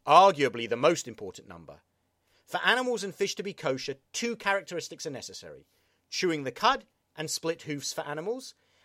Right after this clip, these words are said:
and fins and scales for kosher fish. People have spent pages arguing about the reason behind the kosher laws, seeking to find an explanation for why God selected the animals which are permitted and those which are prohibited.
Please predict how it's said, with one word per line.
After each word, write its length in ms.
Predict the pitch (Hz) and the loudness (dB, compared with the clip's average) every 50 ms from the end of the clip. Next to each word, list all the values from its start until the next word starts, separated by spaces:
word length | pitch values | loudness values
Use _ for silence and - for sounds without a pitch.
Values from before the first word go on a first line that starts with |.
| - | -10
and 160 | 139 156 160 - | -8 -8 -8 -6
fins 260 | - 196 196 190 175 | -4 -4 -4 -4 -6
and 140 | 190 180 - | -8 -8 -6
scales 420 | - - 277 269 208 190 175 - | -4 -2 -2 -2 -2 -2 -4 -8
for 120 | - 160 | -12 -12
kosher 340 | - - 131 120 - - 127 | -8 -6 -6 -6 -6 -8 -12
fish. 420 | - - 120 - - - - - _ _ _ _ _ _ _ _ _ _ _ _ _ _ _ | -10 -10 -10 -10 -10 -14 -18 -20 _ _ _ _ _ _ _ _ _ _ _ _ _ _ _
People 240 | - 285 302 - 320 | -8 -8 -8 -8 -8
have 80 | 262 | -8
spent 300 | - - - 220 185 165 _ _ | -6 -2 -2 -2 -2 -4 _ _
pages 520 | - - 240 254 285 262 226 - 180 143 - - | -10 -4 -2 -2 -2 -2 -4 -6 -8 -10 -8 -2
arguing 440 | 165 180 190 190 - 160 147 143 | -2 0 0 0 -2 -6 -8 -6
about 200 | 139 143 143 139 | -4 -4 -4 -4
the 120 | - 135 131 | -4 -6 -6
reason 340 | 139 165 185 185 156 180 170 | -6 -6 -6 -8 -10 -10 -10
behind 420 | - 135 - 160 165 160 160 151 | -10 -8 -4 -2 -2 -2 -2 -6
the 60 | 143 | -10
kosher 380 | 135 - 156 151 143 - - 135 | -10 -6 -6 -6 -6 -6 -8 -6
laws, 360 | 127 110 87 76 80 - - _ _ _ - - _ | -6 -6 -6 -8 -12 -16 -20 _ _ _ -20 -16 _
seeking 420 | - - - 240 233 220 240 220 | -6 -4 -4 -4 -4 -6 -8 -8
to 100 | - 208 | -8 -8
find 260 | - - 185 175 160 160 | -6 -6 -4 -4 -4 -6
an 80 | 165 | -6
explanation 680 | 165 - - - - 160 160 170 214 262 247 - 156 135 | -8 -8 -10 -12 -10 -10 -6 -6 -6 -6 -8 -10 -12 -10
for 140 | - 156 143 | -8 -6 -2
why 220 | 151 156 156 147 | 0 0 0 0
God 320 | 131 - - 160 165 156 | -2 2 4 4 4 4
selected 440 | - - - 156 160 156 - 151 135 | 2 -2 -2 -2 -2 -2 -2 -8 -14
the 120 | - 156 - | -14 -12 -8
animals 420 | 165 196 214 202 156 131 127 113 | -6 -6 -6 -6 -6 -8 -10 -10
which 160 | 147 135 - | -10 -10 -10
are 40 | 135 | -10
permitted 500 | - 139 143 202 220 - 147 113 - - _ _ _ _ - | -10 -8 -6 -6 -6 -6 -8 -12 -12 -16 _ _ _ _ -6
and 160 | - 208 202 | -4 -2 2
those 240 | 160 143 143 131 135 | 4 4 4 2 0
which 140 | 151 - - | -6 -6 -6
are 40 | 135 | -6
prohibited. 600 | - 151 143 180 190 160 - - 82 - _ | -4 -4 -4 -4 -4 -6 -6 -12 -14 -20 _